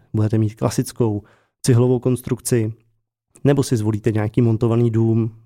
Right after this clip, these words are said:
nejtypičtější asi dneska dřevostavba. Ve chvíli, kdy máte zodpovězené ty otázky, tak si musíte říct, „Fajn, budu stavět své pomocí, nebo si na to najmu nějakou firmu, která mi to vlastně bude,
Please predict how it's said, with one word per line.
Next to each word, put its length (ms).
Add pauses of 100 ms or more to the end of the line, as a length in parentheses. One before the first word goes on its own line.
nejtypičtější 1000
asi 180
dneska 320
dřevostavba. 840 (1300)
Ve 100
chvíli, 240
kdy 100
máte 280
zodpovězené 840
ty 100
otázky, 760 (160)
tak 140
si 120
musíte 360
říct, 200
„Fajn, 380 (1040)
budu 140
stavět 320
své 180
pomocí, 720
nebo 220
si 180
na 100
to 160
najmu 240
nějakou 340
firmu, 500
která 280
mi 100
to 120
vlastně 340
bude, 440